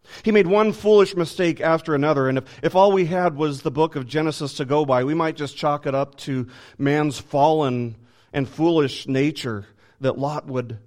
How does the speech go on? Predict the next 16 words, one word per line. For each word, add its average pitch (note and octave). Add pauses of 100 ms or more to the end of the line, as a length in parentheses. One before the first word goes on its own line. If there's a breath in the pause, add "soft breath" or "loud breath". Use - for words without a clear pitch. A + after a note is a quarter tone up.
(400)
have E3+
such D3+
a, A2+
a C#3
sad D#3+
story, C3+
that B2+
his C3+
life D3+
would B2+
end C#3+
in A#2
such B2+
a A#2+
sad B2+
way. A2+